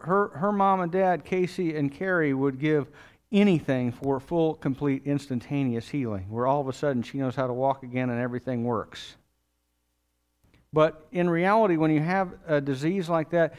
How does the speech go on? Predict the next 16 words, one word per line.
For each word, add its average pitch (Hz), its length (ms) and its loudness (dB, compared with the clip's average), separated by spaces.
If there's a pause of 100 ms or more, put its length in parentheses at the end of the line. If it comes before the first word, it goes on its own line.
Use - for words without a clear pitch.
(200)
your 165 140 4
muscles 175 520 2
atrophy, 180 540 0
your 160 200 2
nerves 170 360 0
quit 190 240 -2
working, 175 420 -2 (240)
and 175 120 4
you 160 60 4
have 190 240 0
to 185 80 -2
kind 196 240 -2
of 160 100 -2
retrain 196 880 2
your 170 200 4
body 151 680 2